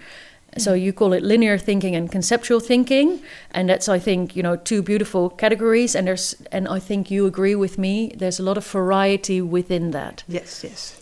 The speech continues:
Speaker 1: Yeah,
Speaker 2: Yes.
Speaker 1: and I think if you know those two sort of categories, it, you have tools to think about your lessons in a different way.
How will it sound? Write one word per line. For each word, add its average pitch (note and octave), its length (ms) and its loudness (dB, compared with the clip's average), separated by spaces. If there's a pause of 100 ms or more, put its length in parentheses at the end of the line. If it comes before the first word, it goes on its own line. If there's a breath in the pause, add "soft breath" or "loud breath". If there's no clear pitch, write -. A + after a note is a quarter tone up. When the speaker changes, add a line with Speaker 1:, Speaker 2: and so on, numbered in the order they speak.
Speaker 1:
Yeah, - 260 -8
Speaker 2:
Yes. - 180 -16
Speaker 1:
and F3+ 320 -6
I F#3+ 120 -2
think G3+ 200 0
if G3 160 -6
you F#3+ 120 0
know G#3 280 4
those F#3 340 2
two F3+ 420 0 (420 loud breath)
sort F3+ 240 -2
of E3+ 200 -6
categories, G#3+ 840 0 (220)
it, F#3 220 -2
you G3 200 -2
have F#3 300 -2 (120)
tools C#4+ 640 0 (760 loud breath)
to G3+ 120 -4
think B3 420 2
about G3 280 2
your F#3 120 0
lessons A3+ 500 0
in G3 220 -4
a F#3 60 -2
different F3+ 440 -6
way. E3+ 420 -2